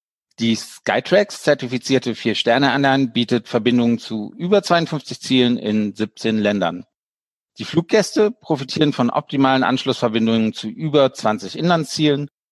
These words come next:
und weiteren Destinationen in Indochina, Asien oder natürlich auch weiter nach Australien.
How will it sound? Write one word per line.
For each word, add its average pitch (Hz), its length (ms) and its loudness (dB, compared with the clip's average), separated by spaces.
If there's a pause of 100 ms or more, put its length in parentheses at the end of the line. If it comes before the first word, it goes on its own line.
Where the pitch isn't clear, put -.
(120)
und 175 220 0
weiteren 135 360 2
Destinationen 107 920 -2
in 101 380 -6 (240)
Indochina, 151 760 -2 (360)
Asien 131 560 2
oder 185 340 2
natürlich 127 440 -2
auch 98 280 0 (260)
weiter 104 380 0
nach 92 320 -2
Australien. 90 680 -6